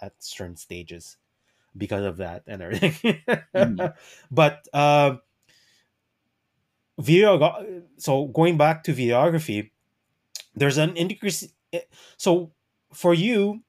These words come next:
Speaker 1: going, crossing both worlds, and the fact that I hate videographers doing wed-,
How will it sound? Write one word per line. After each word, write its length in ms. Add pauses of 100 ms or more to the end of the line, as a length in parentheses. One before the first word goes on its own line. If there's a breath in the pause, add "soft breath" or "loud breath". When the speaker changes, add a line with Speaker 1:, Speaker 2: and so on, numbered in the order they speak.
(160)
Speaker 1:
going, 400 (560)
crossing 460
both 280
worlds, 420 (140)
and 280
the 240
fact 260
that 260
I 140
hate 200
videographers 680
doing 180
wed-, 180